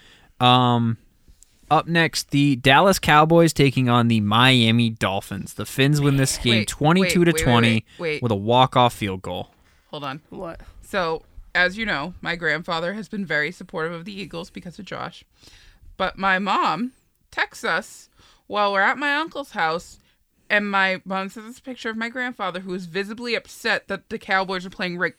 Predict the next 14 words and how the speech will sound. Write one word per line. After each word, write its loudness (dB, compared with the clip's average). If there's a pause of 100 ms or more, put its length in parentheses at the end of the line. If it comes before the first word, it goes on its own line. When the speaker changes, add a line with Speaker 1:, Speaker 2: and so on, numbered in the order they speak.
(160)
Speaker 2:
trash -2 (440)
because -8
his -12
love -2
of -14
being -6 (440)
a -2
Patriots -2
fan -2 (480)
took -10
over -6
his -14
love -6
of -12